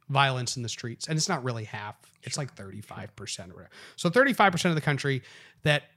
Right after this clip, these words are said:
has not had a problem with any of the violence that has happened in the streets in twenty twenty.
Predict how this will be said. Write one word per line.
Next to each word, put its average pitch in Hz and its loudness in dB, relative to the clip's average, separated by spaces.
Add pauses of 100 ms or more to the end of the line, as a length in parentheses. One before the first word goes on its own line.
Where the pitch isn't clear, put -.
(120)
has 165 2
not 185 4
had 180 6
a 160 2
problem 143 0
with 127 -4
any 147 0
of 139 -4
the 123 -4
violence 131 0
that 127 -8
has 120 -6
happened 120 -6
in 117 -6
the 113 -6
streets 123 -6 (220)
in 135 0
twenty 123 -6
twenty. - -20